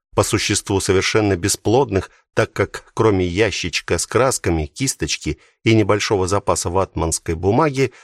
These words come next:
в мелиоративном отделе не было ничего, ни лопат, ни телег, ни лошадей, ни насосов, ни денег, ни рабочей силы. Даша получала паёк, четверть фунта остистого хлеба,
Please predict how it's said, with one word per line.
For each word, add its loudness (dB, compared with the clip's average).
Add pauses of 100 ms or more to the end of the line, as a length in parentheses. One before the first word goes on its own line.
(320)
в 0
мелиоративном 2
отделе 0
не 2
было 0
ничего, 2
ни 2
лопат, 0
ни 4
телег, 0 (200)
ни 6
лошадей, 0
ни 2
насосов, 0
ни 0
денег, 0
ни 4
рабочей -2
силы. -10 (600)
Даша 2
получала 0
паёк, 0
четверть -4
фунта 0
остистого -2
хлеба, -2